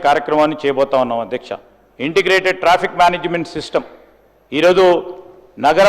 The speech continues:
వ్యాప్తంగా ఉన్న Integrated Intelligence and Traffic Management System, ట్రాఫిక్ సిగ్నల్స్ను కూడా ఆప్టిమైజ్ చేయడానికి, ఉత్తమ మార్గాలను అంచనా వేయడానికి మరియు జంక్షన్లో వేచి ఉండే సమయాన్ని తగ్గించడానికి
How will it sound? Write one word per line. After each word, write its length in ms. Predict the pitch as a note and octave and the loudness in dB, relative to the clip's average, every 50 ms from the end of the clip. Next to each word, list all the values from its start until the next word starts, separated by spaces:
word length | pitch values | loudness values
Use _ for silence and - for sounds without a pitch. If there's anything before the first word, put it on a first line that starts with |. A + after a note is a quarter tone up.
| G3 | 6
వ్యాప్తంగా 420 | G3+ G3 - - - G3 G3 G3 G3 F#3+ | 4 4 2 2 0 0 4 4 4 4
ఉన్న 120 | F#3 F#3 F#3+ F#3 F3 | 4 4 2 2 2
Integrated 460 | E3+ E3+ F#3+ E3 F3+ F#3 F3+ F#3 F#3 E3 E3 | 0 -2 -2 0 -2 0 0 -2 -2 -2 -4
Intelligence 500 | F3 E3+ - G3 F#3+ F#3+ F3 F#3+ F#3 F#3 F3 | -4 -4 -2 -2 0 0 0 0 0 0 -2
and 80 | E3 C#3+ | 0 2
Traffic 260 | E3 E3 E3 F3 E3+ D3 D#3+ | 2 2 2 0 -2 0 0
Management 360 | D#3+ E3 E3 D#3+ E3 E3 D3+ - | 0 0 0 -2 -4 -4 -6 -6
System, 260 | D3+ C3+ - - C#3 - - - _ _ _ _ - | -10 -10 -8 -6 -6 -6 -8 -14 _ _ _ _ -2
ట్రాఫిక్ 380 | C#3+ D3+ E3+ - - F#3+ - - - | 0 0 0 0 -2 -6 -8 -10 -10
సిగ్నల్స్ను 440 | - D#3+ D3+ F#3+ G3 F#3+ - E3+ E3+ | -10 -6 -2 0 0 0 0 -2 -4
కూడా 220 | D#3 F3 E3+ F3 D#3 D3+ A#3 A#3+ - - - - - - - _ _ _ _ _ _ _ - A#2 D3 | 0 2 4 6 6 4 2 0 -4 -12 -16 -20 -20 -20 -20 _ _ _ _ _ _ _ 0 2 2
ఆప్టిమైజ్ 500 | - - - G#3 G3+ G3+ G3 G3 G3 - F3+ | 2 2 0 0 2 4 4 2 2 2 0
చేయడానికి, 440 | F3+ F3+ E3 E3+ E3 E3 E3+ F3+ F3 D#3+ D3+ | 0 2 2 2 0 0 -2 -2 -2 -2 -2
ఉత్తమ 280 | D#3+ - - G3 F#3+ F#3 F3 E3 | -2 -2 0 0 2 2 4 4
మార్గాలను 380 | E3 E3+ F3 E3+ F3 F3 E3+ D#3 | 4 4 4 2 2 2 2 2
అంచనా 260 | D3 D3 F3+ F#3 F#3+ F3+ F3 | 2 0 0 0 2 4 4
వేయడానికి 460 | E3+ E3 E3 D#3+ D#3 D3+ - D#3 D3 C3 - - - _ _ _ _ _ _ _ _ _ - | 4 4 4 2 0 0 -4 -10 -10 -10 -14 -20 -20 _ _ _ _ _ _ _ _ _ -4
మరియు 320 | B2+ D3 E3+ F3+ G3 G3+ F#3 - - | 0 2 4 4 4 4 4 4 2
జంక్షన్లో 420 | E3+ G3 F#3+ - G3+ G3+ F#3+ G3 F#3 F3+ | 0 0 0 0 0 2 2 4 4 4
వేచి 200 | F#3+ F#3 F#3+ F#3+ F#3 | 2 2 2 0 2
ఉండే 140 | F#3 F#3+ F3+ - - | 2 2 0 0 0
సమయాన్ని 360 | D#3 E3+ F3+ F#3 F#3 F3+ F3 F3 - | 0 2 2 2 2 0 -2 -4 -6
తగ్గించడానికి 720 | D3 C#3+ D#3+ F#3+ F3+ F#3+ F#3 F3 E3+ E3 D#3+ - - E3 | -4 -4 -6 -4 -2 0 2 2 2 2 2 0 -2 -2